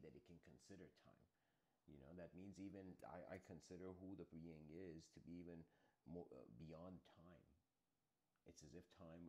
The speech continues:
it's as if there wa-, there, there was first a core level of being, and then from this being emerged a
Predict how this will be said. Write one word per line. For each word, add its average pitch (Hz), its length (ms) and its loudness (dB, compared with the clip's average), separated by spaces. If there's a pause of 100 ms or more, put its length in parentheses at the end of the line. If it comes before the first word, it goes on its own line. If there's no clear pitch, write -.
it's - 160 -4
as 78 160 2
if 87 120 2
there 78 160 4 (120)
wa-, - 240 2
there, 73 240 2
there 85 140 8
was 82 300 4
first 82 280 6
a 87 120 4
core 85 440 4
level 80 360 4
of 78 120 0 (160)
being, 85 400 2
and 69 120 -2
then 78 200 0 (120)
from 87 240 2
this 80 240 -2
being 78 280 -2
emerged 78 480 -2
a 71 60 -6